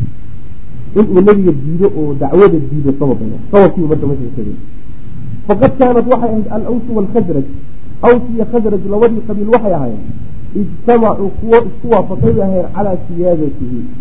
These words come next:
Inay oday ka dhig-, ka dhigtaan. Oo ay ugaasnimo u caleema saaraan. Bacda xarbi Bucaas. Dagaalkii Bucaas ee dheeraa ee muddada socday, ee dhex maray Aws iyo Khazraj markuu dhammaaday kadib,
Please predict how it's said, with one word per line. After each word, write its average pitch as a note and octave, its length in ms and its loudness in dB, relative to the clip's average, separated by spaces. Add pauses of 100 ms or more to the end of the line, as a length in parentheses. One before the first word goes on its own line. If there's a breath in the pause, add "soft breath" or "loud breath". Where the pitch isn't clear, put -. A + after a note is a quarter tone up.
(140)
Inay G#3 300 2
oday F3 300 2
ka F#3 140 -4
dhig-, D#3 220 -2
ka F#3 120 -2
dhigtaan. C#3 360 -2 (580)
Oo F3 200 4
ay - 140 4
ugaasnimo E3 540 2
u G3 140 0 (320)
caleema C#3 360 0
saaraan. B2 300 -2 (480)
Bacda G#3+ 440 2
xarbi G3 320 -2
Bucaas. D#3 380 -4 (680)
Dagaalkii F3+ 560 0
Bucaas E3+ 460 -2
ee D#3+ 180 -2
dheeraa E3 400 -2
ee D#3+ 120 -4
muddada E3 440 -2
socday, A#2+ 380 -2 (560)
ee D3+ 160 2
dhex G#3 220 0
maray E3+ 280 0
Aws F#3+ 240 0
iyo D#3 200 0
Khazraj D#3 460 0 (180)
markuu E3+ 380 -4
dhammaaday C#3+ 520 0
kadib, F#3 300 2